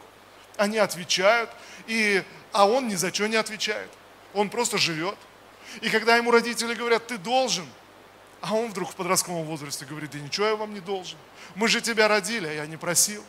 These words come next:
Мы же тебя кормили, это ваш долг". Знаете, и просто обезоруживает, и не, знаете, все аргументы выбивает. И вот тут основание колеблется тогда у родителей,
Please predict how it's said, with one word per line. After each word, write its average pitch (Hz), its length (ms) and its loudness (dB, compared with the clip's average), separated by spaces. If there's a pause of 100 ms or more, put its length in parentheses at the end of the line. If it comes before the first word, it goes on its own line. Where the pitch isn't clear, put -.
(260)
Мы 214 100 2
же 214 120 2
тебя 220 280 6
кормили, 220 520 2
это 165 260 -4
ваш 156 200 2
долг". 196 300 0 (800)
Знаете, 226 360 2 (160)
и 240 60 -2
просто 254 340 2
обезоруживает, 233 960 6
и 233 80 -6
не, 240 280 -4 (160)
знаете, 262 300 -4
все 262 220 4
аргументы 262 600 0
выбивает. 214 600 2
И 214 40 -6
вот 214 140 -2
тут 254 160 -6
основание 208 540 2
колеблется 208 580 -2
тогда 185 300 0
у 180 100 4
родителей, 170 640 -2